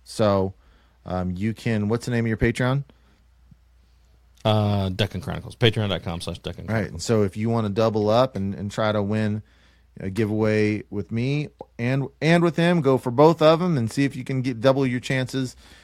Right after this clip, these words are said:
Speaker 1: at winning that. It's going to be a great time. So I really appreciate you coming on here, Jordan. It's been too long. Should have happened earlier, and love everything that you're doing. And I'm sure that we will have you back again,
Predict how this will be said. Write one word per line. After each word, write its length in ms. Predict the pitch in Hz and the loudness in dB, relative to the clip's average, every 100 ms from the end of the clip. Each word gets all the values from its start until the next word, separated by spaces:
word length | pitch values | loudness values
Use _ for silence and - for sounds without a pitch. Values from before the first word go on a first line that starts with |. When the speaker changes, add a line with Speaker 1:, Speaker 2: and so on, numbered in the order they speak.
| _ | _
Speaker 1:
at 140 | 101 104 | -2 2
winning 280 | 135 147 | 4 6
that. 200 | 139 135 | 6 6
It's 220 | 120 113 - | 4 0 -2
going 340 | 123 120 123 | 0 2 0
to 80 | 107 | -2
be 280 | 104 113 110 | -2 0 -2
a 60 | |
great 240 | 98 110 104 | -2 -4 -2
time. 300 | 113 101 95 | -4 -4 -4
So 340 | - 104 101 - _ _ _ _ _ _ _ - | -2 -2 -2 -8 _ _ _ _ _ _ _ -2
I 40 | |
really 360 | 127 147 147 143 | 4 8 8 8
appreciate 440 | 139 151 139 147 139 | 6 2 4 4 4
you 100 | 139 | 2
coming 220 | 147 139 | 2 4
on 140 | 143 | 4
here, 120 | 143 143 | 4 4
Jordan. 500 | 139 143 139 139 139 | 6 6 6 0 -2
It's 200 | 113 104 | -6 -2
been 220 | 117 120 | 0 0
too 140 | 120 139 | 2 2
long. 300 | 131 131 127 | 4 2 2
Should 140 | 135 | 2
have 100 | 127 | 4
happened 500 | 135 127 123 120 120 _ _ - - - _ 185 | 4 4 2 -4 -6 _ _ -20 -20 -20 _ 6
earlier, 760 | 190 190 180 170 165 160 - - | 8 10 8 8 6 4 0 -6
and 420 | 120 113 110 113 | -2 0 -2 4
love 180 | 131 131 | 4 4
everything 440 | 131 131 135 127 | 0 0 -2 -2
that 160 | 120 120 | -4 -6
you're 80 | |
doing. 500 | 107 131 139 139 135 123 | -2 2 2 2 0 -4
And 220 | 117 110 | -4 -2
I'm 140 | 107 | -2
sure 320 | 110 - 143 135 | -4 -2 0 0
that 100 | 113 | 0
we 140 | 131 | -2
will 280 | 117 107 107 | -2 -4 -6
have 300 | - 113 113 | -2 2 2
you 180 | 107 113 | 2 0
back 400 | 104 104 104 - | 4 4 2 -2
again, 640 | 92 90 107 117 104 104 | -8 -2 2 2 2 0